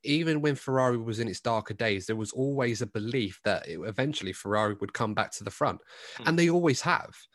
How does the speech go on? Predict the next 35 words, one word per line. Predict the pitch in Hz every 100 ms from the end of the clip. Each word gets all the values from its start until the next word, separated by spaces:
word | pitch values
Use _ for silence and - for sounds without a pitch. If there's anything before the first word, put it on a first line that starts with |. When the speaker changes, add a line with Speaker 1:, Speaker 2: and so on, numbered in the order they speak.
| - - -
Speaker 1:
And, | 127 127 123
and | 135 160
this | -
time | - 135 123
is | 120
no | 104
different. | 139 139 92 82 - - - - -
My | 123 135 180 190
argument | 156 104 92 - 80 80 -
is | 110 -
that, | - 107 104 _ _ _ _ _ _ _ _ _
you | 127
know, | 113 110 - - - _ _ _ -
there | 123 143
is | 151 160
a |
fear | - 165 131 95 95 - _ _ _
that | 110 110
despite | 123 - - 135 139 135 -
what | 113 120 127
f-, | - - -
people | 127 120 123
were | 120
saying | - 123 113 98
at | -
Ferrari, | - 95 87 87 98
and |
it's | 107 113
very | 151 190
easy | - 175 170 123 110
to | 113
take | - 107
what | 120 117
they're | 117
saying, | - 123 113 113 107